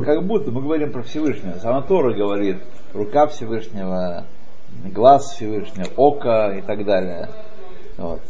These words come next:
Тора сама говорит про это, но мы должны понимать, что и не рука, и не око, и не, и не спустился, и не по-, не взошел, не подошел, не наказал.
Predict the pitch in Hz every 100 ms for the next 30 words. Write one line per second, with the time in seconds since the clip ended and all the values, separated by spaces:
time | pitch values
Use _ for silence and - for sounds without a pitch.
0 | - 98 127 165 117 160 185 185 214 208
1 | 131 117 98 98 104 110 107 120 120 117
2 | 104 98 104 107 92 92 90 95 90 98
3 | 131 156 170 135 107 95 95 113 165 -
4 | 127 113 104 101 98 98 101 101 95 -
5 | - - - - 110 110 104 110 117 117
6 | - 175 180 - 151 131 117 - 107 117
7 | 107 101 104 101 156 170 156 131 98 101
8 | 107 107 151 147 123 123 127 107 92